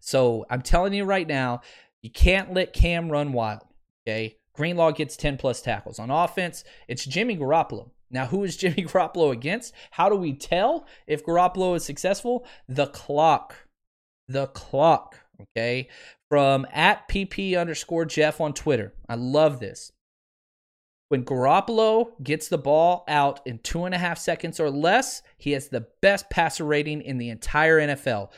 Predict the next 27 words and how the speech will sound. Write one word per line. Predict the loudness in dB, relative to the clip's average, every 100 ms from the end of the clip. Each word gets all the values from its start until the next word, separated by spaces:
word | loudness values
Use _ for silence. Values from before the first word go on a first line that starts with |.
| _
with | -6 -4
a |
one | -4 -2 -2 -2 -2
thirty-four | 0 0 0 0 0
point | 2 -4 -6
six. | -6 -8 -8
That's | -10 -6
number | -4 -2
one. | -2 -2 0 0 0 -8 _ _ _ _ _ _
When | -6 -4
Garoppolo | 0 2 2 4 2
takes | 2 -2 -4 0
over | 2 2 0
two | -4 -4
and | -4
a |
half | -6 -6
seconds | -6 -4 -6 -6
to | -8
get | -6
rid | -4 -4
of |
the | -4
ball, | 0 2 0 -4
he | -12 -6 -4
is | -6 -10 -8
dead | -2 4 4 4 -2